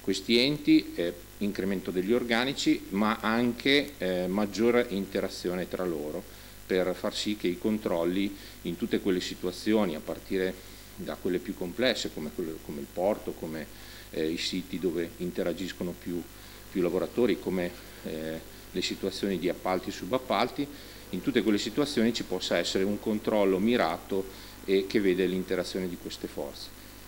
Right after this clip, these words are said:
Eh, non possiamo però aspettare l'incremento di queste dotazioni, semplicemente. Dobbiamo quindi utilizzare al massimo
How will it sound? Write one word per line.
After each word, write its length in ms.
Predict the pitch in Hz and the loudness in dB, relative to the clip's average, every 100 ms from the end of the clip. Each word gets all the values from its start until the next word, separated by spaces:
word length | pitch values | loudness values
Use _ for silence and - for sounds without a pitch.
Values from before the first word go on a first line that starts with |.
| - - | -16 -4
Eh, 200 | 92 92 | 0 4
non 220 | 120 151 | 6 6
possiamo 440 | 151 123 - 120 101 | 6 2 4 4 4
però 220 | 101 101 | 4 4
aspettare 560 | 92 - 90 - 92 90 | 2 -2 -4 0 2 2
l'incremento 840 | 90 90 85 85 80 80 80 80 80 - - - | 0 -2 -4 -4 -6 -6 -6 -6 -8 -14 -16 -12
di 140 | 98 92 | -8 -6
queste 260 | 80 - 82 | -6 -6 -6
dotazioni, 680 | 82 90 85 - 73 78 101 | -8 -8 -8 -4 -4 -4 -4
semplicemente. 920 | - - - 80 90 71 - - 131 - - - - - - | -4 -6 -8 -8 -6 -8 -12 -8 -8 -8 -14 -16 -16 -16 0
Dobbiamo 440 | 110 107 135 120 | 2 6 6 6
quindi 420 | 107 127 110 92 | 4 6 6 4
utilizzare 580 | 90 - 98 101 113 98 | 2 0 -2 2 4 4
al 100 | 104 | 4
massimo 680 | 107 120 - - 92 82 | 4 2 0 -4 -4 -6